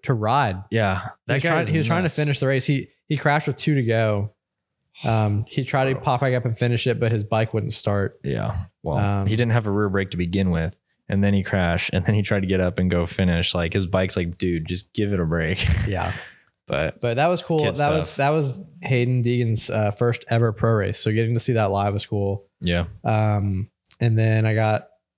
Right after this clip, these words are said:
Speaker 1: a bunch of other random footage. That, that video of Chase Sexton throwing that whip
Speaker 2: <sighs>
Speaker 1: over the big jump, that's,
Speaker 2: Dude.
Speaker 1: like, one of my favorite shots I've ever gotten.
Speaker 2: Hands down, one of the filthiest.
Speaker 1: He throws, like,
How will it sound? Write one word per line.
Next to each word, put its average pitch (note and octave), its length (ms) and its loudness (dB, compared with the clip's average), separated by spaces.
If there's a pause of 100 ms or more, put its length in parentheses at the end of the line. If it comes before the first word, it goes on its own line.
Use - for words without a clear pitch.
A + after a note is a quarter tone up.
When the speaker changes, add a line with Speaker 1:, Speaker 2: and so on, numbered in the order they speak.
(240)
Speaker 1:
a B2 60 0
bunch A#2 260 2
of G#2+ 60 2
other G2+ 180 0
random G2 280 0
footage. G2+ 440 -2
That, B2+ 220 -2
that - 420 -4
video C3+ 340 0
of A#2+ 80 -2
Chase A#2 300 0
Sexton A2 360 0
throwing G#2+ 180 2
that G#2 120 2
whip G#2 320 0
Speaker 2:
<sighs> - 0 -
Speaker 1:
over G#2+ 160 2
the G2+ 100 0
big G2+ 200 0
jump, A2 320 0 (260)
that's, C3+ 160 0
Speaker 2:
Dude. D#3+ 180 0
Speaker 1:
like, - 120 -12
one B2+ 120 2
of A#2+ 60 4
my G#2+ 60 2
favorite G2+ 280 0
shots G2 220 0
I've F#2+ 60 0
ever F2+ 160 0
gotten. F2 280 -2
Speaker 2:
Hands G#2 280 0
down, F#2+ 180 2
one F2+ 100 2
of E2+ 60 0
the E2+ 60 -2
filthiest. - 600 -6
Speaker 1:
He D#3+ 80 0
throws, F3+ 300 -2
like, F#3 260 -2